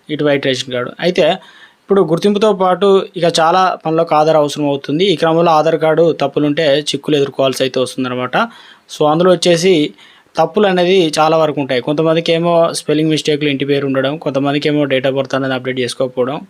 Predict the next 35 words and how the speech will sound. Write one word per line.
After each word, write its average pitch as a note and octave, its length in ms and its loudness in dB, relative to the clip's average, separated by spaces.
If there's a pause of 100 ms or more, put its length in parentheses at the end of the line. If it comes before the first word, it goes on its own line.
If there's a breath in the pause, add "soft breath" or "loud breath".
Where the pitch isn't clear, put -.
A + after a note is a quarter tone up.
(100)
ఆ, C3+ 140 -6
ఫోటో D3 320 -2
అనేది C3+ 500 -2
ఇక D3 140 -6
అప్పుడు C#3 560 0
ఆంధ్రప్రదేశ్ C3+ 500 -2
ఉంటే C#3+ 280 -4 (580 loud breath)
ఇప్పుడు D3+ 160 -4
తెలంగాణ D#3 360 2
మార్చుకోవాల్సి C3+ 540 -2
అయితే B2 180 -4
ఉంది. B2 220 -12
ఇక G3+ 300 2 (340 loud breath)
ఆధార్ను G3 440 2
అప్‌డేట్ F3+ 360 0
చేయాలంటే F#3 460 2
ఆధార్ D#3 320 2
సేవా E3+ 240 2
కేంద్రాలకు D3+ 420 0
వెళ్ళి C#3+ 540 0
క్యూలో E3 240 2
నిలబడి D#3 420 0
మరీ C#3+ 480 0
అప్‌డేట్ C#3 260 -2
చేయాల్సుకున్న C#3 420 -2
పరిస్థితి B2+ 460 -4
తలెత్తింది. C3 600 -4 (360 loud breath)
అయితే G3 260 2
ఇకపైన G#3 400 2 (280)
అలా E3+ 180 0
ఆధార్ E3+ 320 2
కేంద్రాల్లో F3 480 2
ప్రయాసపడే D3+ 560 0
పని C#3 240 -4
ఉండదన్నమాట. C3+ 560 -2